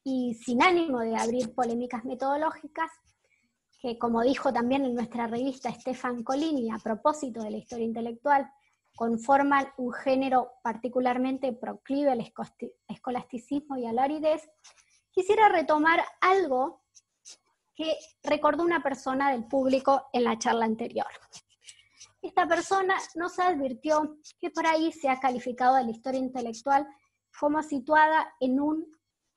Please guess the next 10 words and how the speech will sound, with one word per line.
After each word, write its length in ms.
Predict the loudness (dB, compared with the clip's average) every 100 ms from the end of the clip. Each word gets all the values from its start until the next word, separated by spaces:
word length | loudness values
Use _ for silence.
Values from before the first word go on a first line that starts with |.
| _ _ _
eclecticismo 1120 | -6 -2 0 2 0 0 -4 -4 -6 -8 -4 -4
autocomplaciente. 960 | -2 -4 -4 -4 -4 -6 -8 -16 -18 -20 -18 -18 -20 _ _ _ _ _ -20 _ _ 2
Indeterminación 920 | 6 8 8 6 4 2 2 2 0
epistemológica 1000 | 0 -4 -2 2 6 6 6 0 -8 -6
la 120 | -6
llama 320 | -6 -4 -4
François 540 | -4 -4 -4 -4 -8 -8
Dosset. 500 | -10 -14 -14 -14 -16 _ _ _ _ _ _ _ -20 -4
Esta 200 | 0 4
indeterminación 1080 | 4 4 0 -2 -2 -4 -6 -2 -2 -2